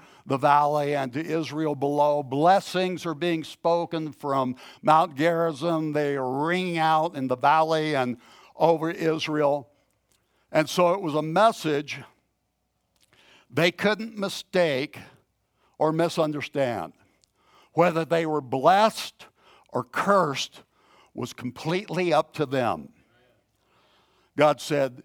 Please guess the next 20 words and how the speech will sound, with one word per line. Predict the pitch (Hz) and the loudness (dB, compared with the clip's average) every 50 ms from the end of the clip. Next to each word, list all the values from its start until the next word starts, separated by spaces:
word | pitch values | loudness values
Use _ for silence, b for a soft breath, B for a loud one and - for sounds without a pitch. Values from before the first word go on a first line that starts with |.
| _ _ - | _ _ -14
"Do | 101 131 143 151 156 | -6 -2 0 0 2
what | 156 165 151 | 2 2 2
I | 147 147 156 160 | 2 0 0 -2
say | - - - 180 170 175 190 208 220 208 | -4 -2 0 0 2 2 2 0 -2 -4
and | 170 131 127 117 117 | -6 -6 -6 -6 -4
be | 139 143 | -4 -4
blessed. | 139 123 117 131 127 127 143 151 160 190 214 208 - - - - - 180 180 170 147 b b b b b b b b 117 | -4 -6 -6 -4 0 2 2 4 4 4 2 2 -2 -8 -12 -10 -6 -4 -4 -4 -4 b b b b b b b b 0
Don't | 110 151 156 165 180 208 190 170 | 4 4 4 4 4 -2 -6 -6
do | 156 175 185 175 | -4 -4 -2 -2
what | 165 165 165 160 | 0 0 2 4
I | 170 175 170 | 4 2 2
say | 160 - - 180 185 185 190 196 196 196 | 0 -2 0 2 2 4 4 2 0 0
and | 170 151 143 143 143 | 0 0 0 -2 -4
you | 143 139 | -4 -6
expose | 135 135 - - - - - 175 170 170 165 - | -6 -8 -10 -14 -8 -4 -2 -2 0 -2 -4 -6
yourself | 160 156 143 - - 160 160 147 147 143 143 - _ B B B B B B | -6 -6 -8 -6 0 2 4 4 4 2 -2 -8 _ B B B B B B
and | - 110 117 | -4 0 0
open | 143 170 170 170 170 160 | 2 0 0 -2 -4 -4
yourself | 160 156 143 - - 160 151 147 143 - | -4 -4 -4 -2 2 2 2 2 2 2
up | 147 143 139 143 - _ | 2 4 4 2 0 _